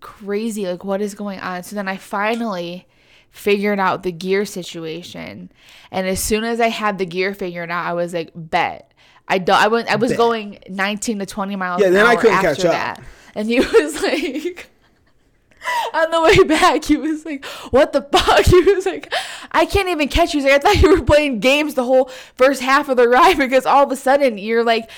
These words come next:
Speaker 1: flying down this fucking path." And I was going
Speaker 2: Dude,
Speaker 1: so
Speaker 2: I was
Speaker 1: fast. <laughs>
Speaker 2: standing up, huffing and puffing to catch
Speaker 1: You were
Speaker 2: your
Speaker 1: like,
Speaker 2: ass.
Speaker 1: "What the fuck changed?" You're like, "How are you going so
Speaker 2: I was happy,
Speaker 1: fast
Speaker 2: though.
Speaker 1: now?" Yeah, so I finally figured it out, but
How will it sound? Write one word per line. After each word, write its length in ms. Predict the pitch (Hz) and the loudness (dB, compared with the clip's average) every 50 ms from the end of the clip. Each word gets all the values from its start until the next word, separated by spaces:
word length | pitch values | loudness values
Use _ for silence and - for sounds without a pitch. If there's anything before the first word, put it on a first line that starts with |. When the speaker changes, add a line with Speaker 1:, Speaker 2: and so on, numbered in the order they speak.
| - - - - | -20 -20 -20 -18
Speaker 1:
flying 600 | - - - 226 214 233 240 247 254 262 254 233 208 | -12 -4 -2 2 4 6 6 6 6 4 2 0 2
down 260 | 214 208 226 240 226 | 2 4 4 2 0
this 160 | 220 208 - | -2 -6 -4
fucking 300 | - 220 214 196 175 190 | -6 -6 -6 -6 -8 -6
path." 280 | 220 220 220 220 220 214 | -4 -2 0 0 0 -2
And 120 | 190 202 | -2 -2
I 80 | 208 208 | -2 0
was 160 | 214 247 240 | 0 0 2
going 220 | 233 254 262 254 | 2 2 2 2
Speaker 2:
Dude, 160 | 202 165 196 180 | 0 0 2 2
Speaker 1:
so 60 | - 196 208 | 2 2 2
Speaker 2:
I 400 | - - - 196 190 185 170 302 | 2 2 4 4 6 6 4 2
was 100 | 240 202 | 0 -4
Speaker 1:
fast. 100 | - - - | -10 -12 -12
<laughs> 160 | - - 392 | -10 -8 -4
Speaker 2:
standing 400 | - 180 185 196 208 208 196 190 | -2 0 0 2 0 0 0 2
up, 360 | 175 170 156 - - _ _ _ _ _ _ _ _ _ _ _ - - | 2 0 0 -2 -6 _ _ _ _ _ _ _ _ _ _ _ -18 -12
huffing 500 | - - 180 185 185 - 190 190 190 185 | -6 -4 -2 -2 -2 -2 -2 0 0 -2
and 340 | 147 - 147 156 151 147 - | -4 -6 -8 -6 -6 -8 -8
puffing 420 | - - 165 170 165 - 156 151 | -8 -4 -2 -2 -2 -2 -4 -6
to 80 | 143 139 | -6 -6
catch 220 | - - 339 - | -4 -4 0 4
Speaker 1:
You 120 | 480 466 | 6 6
were 60 | 392 453 | 6 6
Speaker 2:
your 40 | 403 | 4
Speaker 1:
like, 60 | 480 480 | 4 4
Speaker 2:
ass. 60 | 403 | 4
Speaker 1:
"What 220 | 392 381 453 440 | 4 2 2 4
the 80 | - 453 | 2 0
fuck 320 | - - 415 415 381 403 - - - - - - | 0 2 0 0 0 -2 -6 -12 -12 -12 -14 -8
changed?" 640 | - - 370 381 - 480 466 359 370 254 208 208 208 | -2 2 4 4 6 6 4 4 2 0 -2 -6 -8
You're 160 | 277 294 330 | -8 -6 -4
like, 180 | 330 330 330 330 - - - - | -4 -6 -6 -6 -10 -16 -16 -14
"How 220 | - - - 294 320 | -8 -2 2 4 4
are 100 | 359 381 | 6 6
you 140 | 359 349 311 | 6 4 6
going 280 | 277 285 294 294 294 392 | 6 4 4 4 2 2
so 220 | 294 - - 277 | 2 4 4 6
Speaker 2:
I 40 | 269 | 6
was 100 | 262 - | 4 4
happy, 320 | - - 254 254 277 269 196 | 4 4 4 4 4 2 2
Speaker 1:
fast 20 | |
Speaker 2:
though. 100 | 170 160 | 0 0
Speaker 1:
now?" 340 | - 202 185 160 160 185 202 _ - - - - - - - _ - | 0 -2 -4 -6 -8 -12 -16 _ -20 -18 -18 -18 -18 -20 -20 _ -10
Yeah, 340 | - 214 254 294 349 339 302 | -6 0 2 4 4 4 2
so 160 | - - 262 | 2 0 0
I 120 | 247 247 254 | 0 0 0
finally 380 | 254 247 240 247 262 262 269 | 0 0 0 2 0 0 0
figured 280 | 269 254 226 220 208 208 | 0 -2 -2 0 -2 -4
it 80 | 214 | -4
out, 240 | 202 202 202 208 202 | -4 -4 -4 -6 -6
but 200 | - 185 160 - | -6 -6 -6 -6